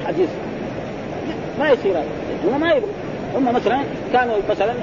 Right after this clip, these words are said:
يعني مثال لذلك نقرب هذا المعنى، خرجوا لنزهة. تروح تجيب لهم صحيح البخاري، تقول لهم: "إلا نقرأ". ما يصلح. يجيب لهم مثلًا يعني أشياء ألعاب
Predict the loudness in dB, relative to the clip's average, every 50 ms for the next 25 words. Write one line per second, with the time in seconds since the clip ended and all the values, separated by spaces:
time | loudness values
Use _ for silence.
0 | -6 -4 -2 0 2 2 2 4 2 2 2 0 2 2 2 2 2 2 0 0
1 | 0 0 0 -2 -4 -6 -6 -2 -2 0 0 2 2 2 2 2 2 2 2 2
2 | 0 0 2 2 2 0 0 -2 -4 -2 2 2 4 4 4 2 2 2 2 2
3 | 0 0 0 0 -2 -2 -4 -6 -6 -6 -6 -6 -6 -6 -6 -6 -6 -6 -6 -6
4 | -6 -6 -6 -6 -6 -6 -6 -6 -6 -6 -6 -6 -4 0 2 4 4 2 2 0
5 | 2 2 2 2 0 0 0 0 2 0 0 0 0 2 2 2 2 2 0 2
6 | 2 2 2 2 2 2 0 -2 -2 -4 -6 -6 -8 -8 -8 -8 -8 -8 -8 -8
7 | -8 -8 -8 -8 -8 -6 -6 -4 -4 -2 2 4 4 4 4 2 0 -2 -2 -2
8 | 0 2 2 2 4 4 2 2 2 0 -2 2 2 2 2 0 0 2 2 2
9 | 2 0 -2 -6 -8 -6 -2 0 2 2 2 4 2 2 2 2 2 0 0 -2
10 | -4 -6 -6 -4 -2 -2 0 2 4 2 4 2 2 0 0 2 2 2 2